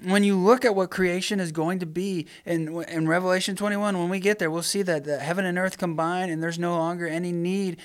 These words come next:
for empire. Because there's no need for nations to rise up against nations, because there's no need. People have all they need on every level, not just physical needs, emotional needs, spiritual needs.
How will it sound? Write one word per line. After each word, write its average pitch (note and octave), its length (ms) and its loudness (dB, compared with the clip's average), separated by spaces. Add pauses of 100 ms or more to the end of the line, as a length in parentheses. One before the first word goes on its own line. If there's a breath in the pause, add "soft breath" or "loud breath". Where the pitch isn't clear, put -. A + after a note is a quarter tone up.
for E3 160 0
empire. C#3+ 720 -2 (840)
Because F3 220 0
there's G3 160 2
no G#3 160 6
need G3+ 380 4
for F3 120 0
nations E3 580 0
to D#3+ 120 -2
rise D3 340 0
up D#3 140 -6
against D3 400 -4
nations, C#3 540 -4
because D#3 260 -4
there's F3+ 220 -2
no G3+ 100 2
need. G3 640 2 (1080)
People A3 280 4
have G3 280 2
all F#3 320 0
they E3+ 160 -2
need B2+ 380 -8 (1040)
on F#3 180 0
every G3 300 0
level, B2 360 -6 (160 loud breath)
not G3 220 -2
just F#3 240 -2
physical C3 460 -8
needs, A2 400 -14 (560)
emotional E3 500 -6
needs, A#2+ 340 -16
spiritual F#3+ 560 -6
needs. A2+ 520 -12